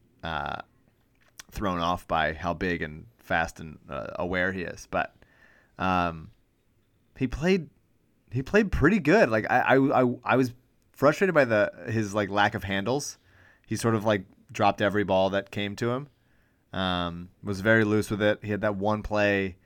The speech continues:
where he tried to go coast to coast, and I was just screaming, "That's not,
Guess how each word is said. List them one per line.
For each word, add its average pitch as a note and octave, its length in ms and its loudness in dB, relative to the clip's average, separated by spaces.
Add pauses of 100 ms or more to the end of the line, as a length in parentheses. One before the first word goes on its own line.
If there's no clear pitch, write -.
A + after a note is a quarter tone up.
(460)
where A2 100 -2
he G#2+ 60 2
tried G#2+ 180 6
to G#2 60 0
go G#2 140 0
coast G2+ 240 -2
to G2+ 80 -4
coast, G2 500 0
and G2 180 -8
I F#2 80 0
was F2+ 140 -6
just F2 120 -12
screaming, F#2+ 680 -6 (100)
"That's - 200 -16
not, F#2 260 -4